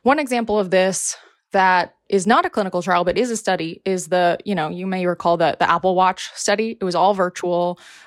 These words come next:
Um, basically, everybody did everything via telehealth, and Baseline is aiming to do more trials,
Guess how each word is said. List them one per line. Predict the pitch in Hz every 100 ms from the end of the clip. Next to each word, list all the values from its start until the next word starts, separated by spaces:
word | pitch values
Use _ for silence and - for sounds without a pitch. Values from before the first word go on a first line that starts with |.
| -
Um, | 185 180
basically, | 185 185 - 165
everybody | 180 175 180
did | 170 165
everything | 170 175 170 170
via | 160 165
telehealth, | - 214 202 180 190 185 - _
and | 190 185 180 180 - - - - _ -
Baseline | 208 208 190 175
is | 180 -
aiming | 175 175 175
to | - 170
do | 165 185 170
more | 180 185 190
trials, | 190 170 165 160 165